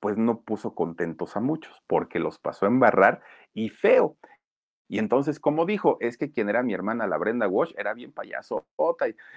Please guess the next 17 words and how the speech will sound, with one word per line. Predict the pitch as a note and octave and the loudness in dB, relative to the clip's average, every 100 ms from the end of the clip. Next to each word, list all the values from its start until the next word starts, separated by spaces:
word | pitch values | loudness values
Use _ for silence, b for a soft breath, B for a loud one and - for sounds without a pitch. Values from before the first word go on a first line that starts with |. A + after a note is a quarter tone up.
| B | B
este, | F2+ - F2+ | -10 -4 -6
pues | F#2 G#2+ | 0 0
era | A#2 | 2
la | G2+ | 0
más | G2 - | -2 -4
crecidita | G#2 G2 - F2 C#3+ D3+ - | -6 -6 -6 -6 -6 -2 -2
y | |
no | G#2 G#2+ | 0 0
nos | G2+ - | -2 -2
hablaba | D#2+ G2+ C#3+ D3 | 0 0 0 0
y | C3 | -4
se | - | -8
encerraba | F2 F2+ F#2+ A2 | -6 -2 0 0
en | G2+ | -4
su | - | -10
camerino. | - E2 F2+ G2+ F3 F#3+ E2+ _ _ F#3+ | -4 -4 -4 -4 -4 -6 -8 _ _ 2
Bueno, | G3 F3 | 2 0